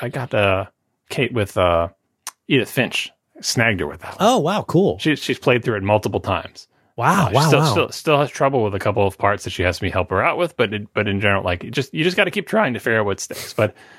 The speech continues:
Speaker 1: but for,
Speaker 2: I gave
Speaker 1: uh,
Speaker 2: up after trying to figure out how to get off a ledge for forty-five minutes.
Speaker 1: Yeah, you might need someone to help you out there.
Speaker 2: I
Speaker 1: But,
Speaker 2: just
Speaker 1: uh,
Speaker 2: really need someone to help me
Speaker 1: but,
Speaker 2: out.
Speaker 1: but that's the thing, like, the,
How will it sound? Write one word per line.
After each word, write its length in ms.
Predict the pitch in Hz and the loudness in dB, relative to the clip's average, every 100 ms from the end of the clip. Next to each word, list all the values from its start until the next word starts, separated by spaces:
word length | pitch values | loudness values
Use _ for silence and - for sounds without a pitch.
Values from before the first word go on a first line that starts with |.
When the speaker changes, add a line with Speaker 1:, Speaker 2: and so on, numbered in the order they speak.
| - _ | -20 _
Speaker 1:
but 140 | 151 143 | 0 2
for, 220 | 147 135 | 2 4
Speaker 2:
I 80 | 240 | 4
gave 200 | 269 226 | 4 4
Speaker 1:
uh, 60 | 233 | 2
Speaker 2:
up 80 | 208 | 2
after 340 | 185 180 160 - - | 2 0 -2 -6 0
trying 240 | 165 165 | 2 2
to 40 | 147 | 2
figure 220 | 165 156 | 2 2
out 60 | |
how 140 | 131 143 | 2 2
to 80 | 123 | 2
get 120 | 139 | 2
off 180 | 135 135 | 2 0
a 20 | |
ledge 340 | 113 120 113 | 2 2 2
for 80 | - | 0
forty-five 440 | 110 120 104 107 101 | 0 0 0 0 -2
minutes. 380 | 107 113 - - _ _ _ _ _ | -4 -6 -10 -16 _ _ _ _ _
Speaker 1:
Yeah, 120 | 131 135 | 0 0
you 100 | 151 | 0
might 160 | 139 | -2
need 160 | 120 98 | -2 -2
someone 240 | 95 87 | -2 -4
to 60 | 80 | -6
help 140 | 80 | -10
you 60 | - | -10
out 180 | - - | -12 -12
there. 100 | - | -10
Speaker 2:
I 60 | 104 | -4
Speaker 1:
But, 140 | 92 | -2
Speaker 2:
just 180 | 92 95 | 2 2
Speaker 1:
uh, 60 | 95 | 2
Speaker 2:
really 140 | 92 92 | 2 -2
need 120 | 92 | -6
someone 220 | 110 107 | -6 -6
to 40 | 98 | -6
help 120 | 107 | -6
me 100 | 107 | 2
Speaker 1:
but, 160 | 139 | 2
Speaker 2:
out. 80 | 139 | 2
Speaker 1:
but 180 | 156 160 | -2 0
that's 200 | 180 175 | 0 -2
the 60 | 175 | -2
thing, 240 | 247 196 | 0 2
like, 180 | 113 101 | 2 0
the, 340 | - 117 117 | 0 2 2